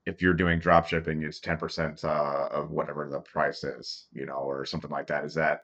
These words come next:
something that's normal, or what are some of the things that you run into?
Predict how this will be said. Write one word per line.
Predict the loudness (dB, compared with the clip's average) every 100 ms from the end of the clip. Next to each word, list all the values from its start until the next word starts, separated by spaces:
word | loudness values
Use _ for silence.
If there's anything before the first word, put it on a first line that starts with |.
| _
something | -2 -2
that's | -2 -2
normal, | 4 4 6 6
or | 8 8 6 6
what | 6
are | 6
some | 6 0
of | 0
the |
things | -2 -2
that |
you | -2 -2
run | -6 -6
into? | -8 -10 -10